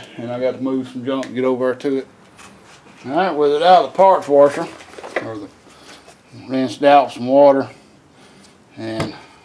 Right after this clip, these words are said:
now we're ready to get our bearings ready. <clears throat> L M one oh four nine four nine, I believe, is the back bearing. It does not come with a race. All right.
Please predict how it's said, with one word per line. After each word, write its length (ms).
now 220
we're 140
ready 240
to 160
get 160
our 60
bearings 560
ready. 340
<clears throat> 540
L 800
M 520
one 200
oh 100
four 380
nine 380
four 200
nine, 540
I 60
believe, 400
is 160
the 100
back 400
bearing. 400
It 120
does 200
not 360
come 280
with 120
a 140
race. 460
All 80
right. 300